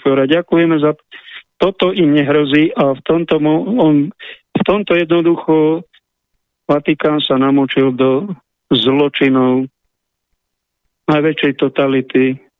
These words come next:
záverečných čias. Mnohí viete, čo hovorím. Tretina vie veľmi presne, o čom rozprávam, aj s tým súhlasí. Len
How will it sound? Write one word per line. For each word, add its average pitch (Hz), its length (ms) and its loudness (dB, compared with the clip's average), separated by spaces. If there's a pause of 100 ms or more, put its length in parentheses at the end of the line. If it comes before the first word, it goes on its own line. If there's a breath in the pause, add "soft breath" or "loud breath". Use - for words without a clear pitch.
(260)
záverečných 127 640 -2
čias. - 560 -6 (1300)
Mnohí 170 240 2
viete, 143 400 0
čo 117 240 -8
hovorím. 123 480 -6 (1400)
Tretina 196 480 2
vie 202 160 2
veľmi 170 480 0
presne, 127 400 0
o - 40 -6
čom 120 200 -2
rozprávam, 127 560 -2
aj 160 160 0
s - 20 -4
tým 143 140 2
súhlasí. 123 480 -2 (160)
Len 175 140 2